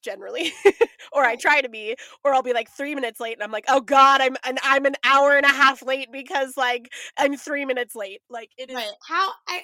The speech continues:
Speaker 2: it's funny how that's where our brains go, 'cause it does.
Speaker 1: Right.
Speaker 2: It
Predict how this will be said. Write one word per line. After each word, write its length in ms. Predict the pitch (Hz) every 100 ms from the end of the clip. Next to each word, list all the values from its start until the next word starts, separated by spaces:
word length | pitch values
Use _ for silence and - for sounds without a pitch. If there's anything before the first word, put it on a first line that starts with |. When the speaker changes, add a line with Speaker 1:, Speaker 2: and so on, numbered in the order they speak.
| -
Speaker 2:
it's 240 | 359 - -
funny 280 | 339 339 320
how 140 | 269
that's 260 | 240 220 226
where 180 | 233
our 180 | 208 196
brains 460 | 190 190 185 175 175
go, 260 | 165 131 107 -
'cause 120 | 226
it 140 | 254
does. 140 | - 254
Speaker 1:
Right. 220 | 277 - -
Speaker 2:
It 140 | 254